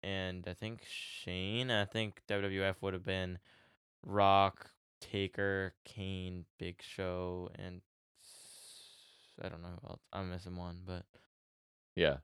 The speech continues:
Speaker 1: no, Austin was on the Alliance 'cause he, which made more sense than Angle 'cause Angle had nothing to do with W C W ever, but Austin was at least in W C W and E C W before.
Speaker 2: Right. And Angle, it was n-, he'd only been in W W E forever,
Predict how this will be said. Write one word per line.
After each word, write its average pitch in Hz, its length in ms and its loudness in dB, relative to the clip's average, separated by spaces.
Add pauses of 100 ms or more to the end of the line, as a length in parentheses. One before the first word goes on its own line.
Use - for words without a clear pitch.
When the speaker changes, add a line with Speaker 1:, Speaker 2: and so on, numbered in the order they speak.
Speaker 1:
no, 104 200 0
Austin 110 440 0
was 113 160 0
on 101 140 2
the 101 80 -2
Alliance 90 460 -2
'cause - 260 -10
he, 95 120 -12
which 104 300 -6
made 131 220 0
more 139 140 0
sense 123 240 -6
than 101 120 -2
Angle 95 300 -4
'cause 90 160 -10
Angle 98 260 -6
had 98 160 -2
nothing 95 240 -6
to 95 80 -6
do 92 60 -6
with 92 80 -6
W 92 160 -4
C 92 80 -12
W 90 260 -6
ever, 90 340 2
but 87 260 -6 (340)
Austin 147 320 8
was 151 100 2
at 104 160 6
least 107 340 2 (460)
in 113 240 2
W 104 220 4
C 98 80 -6
W 101 260 0
and 95 140 -2
E 92 60 -4
C 92 120 -8
W 90 260 -4
before. 85 400 -10
Speaker 2:
Right. - 360 12 (200)
And 85 100 6
Angle, 87 340 10
it 76 80 6
was 73 260 0
n-, 82 200 -2
he'd 76 280 0
only 95 320 6
been 87 160 10
in 87 120 8
W 82 200 8
W 78 320 6
E 78 220 2
forever, 69 420 2